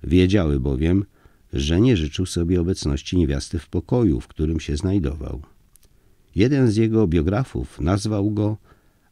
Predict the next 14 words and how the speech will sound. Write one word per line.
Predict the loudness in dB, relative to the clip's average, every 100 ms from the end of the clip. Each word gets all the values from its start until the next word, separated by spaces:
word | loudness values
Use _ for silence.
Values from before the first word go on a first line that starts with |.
| -2
aniołem | 2 4 4 2 0 0
pod | -4 -6
postacią | -8 -6 -6 -6 -6 -6 -8 -14 _ _
człowieka. | -10 -8 -6 -8 -12 -16 -16 -18 _ _ _ _ _ -6
Gdy | 0 2 4
w |
roku | 2 -2 -2
tysiąc | 0 2 4 4
osiemset | 2 0 0 -2 -2
siedemdziesiątym | 0 2 2 2 0 0 2 4
drugim | 4 4 4 4 4 2 -4 _ -20 -10
zmarł | -4 2 4 6 6 6 4 2
eremita | 2 4 4 2
klasztoru, | -2 -2 -4 -4 -4 0 2 0